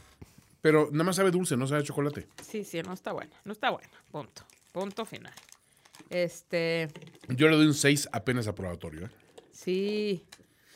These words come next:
Speaker 2: Yo no sé si le doy seis, ¿eh?
Speaker 1: ¿De plano?
Speaker 2: No,
Speaker 1: Va a ser
Speaker 2: porque
Speaker 1: la Simon Cowell de esta.
Speaker 2: voy a decir que yo le hubiera dado un cinco.
Speaker 1: Ok.
Speaker 2: Porque, dude, es chocolate.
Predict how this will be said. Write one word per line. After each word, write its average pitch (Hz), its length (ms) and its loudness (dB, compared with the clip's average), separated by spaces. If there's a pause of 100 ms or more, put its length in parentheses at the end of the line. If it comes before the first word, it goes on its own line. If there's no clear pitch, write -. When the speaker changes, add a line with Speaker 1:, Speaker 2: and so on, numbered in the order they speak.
(100)
Speaker 2:
Yo 262 100 4
no 320 100 2
sé 302 120 -2
si 302 120 0
le 220 120 4
doy 190 160 4
seis, - 400 0
¿eh? 143 300 -2 (340)
Speaker 1:
¿De 107 140 -2
plano? 110 380 -4
Speaker 2:
No, 190 460 -2 (140)
Speaker 1:
Va 147 60 8
a 151 40 8
ser 160 100 4
Speaker 2:
porque 175 100 6
Speaker 1:
la 160 60 4
Simon 143 320 4
Cowell 120 320 2
de 104 60 -4
esta. 104 240 -6
Speaker 2:
voy 143 160 -4
a 202 120 -4
decir 175 440 -4
que 175 320 -4
yo 185 140 -2
le 196 100 -2
hubiera 180 220 -2
dado 160 260 -4
un 165 80 -10
cinco. - 380 -12 (160)
Speaker 1:
Ok. 120 160 -4 (1300)
Speaker 2:
Porque, 208 840 -2 (1000)
dude, 214 340 2
es 214 60 -4
chocolate. - 600 -6